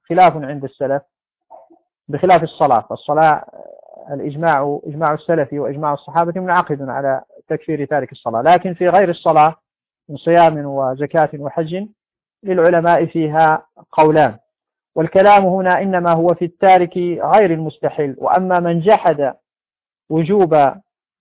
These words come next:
آه، صيام شهر رمضان هذا كافر، لأنه جاحد لمعلوم من الدين بالضرورة. هذا معنى قوله: "صيام شهر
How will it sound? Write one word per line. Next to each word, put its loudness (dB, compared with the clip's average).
آه، -2
صيام 4
شهر 0
رمضان 2
هذا 2
كافر، -4
لأنه -2
جاحد 2
لمعلوم -6
من -8
الدين -8
بالضرورة. -2
هذا 4
معنى 2
قوله: 2
"صيام 2
شهر 0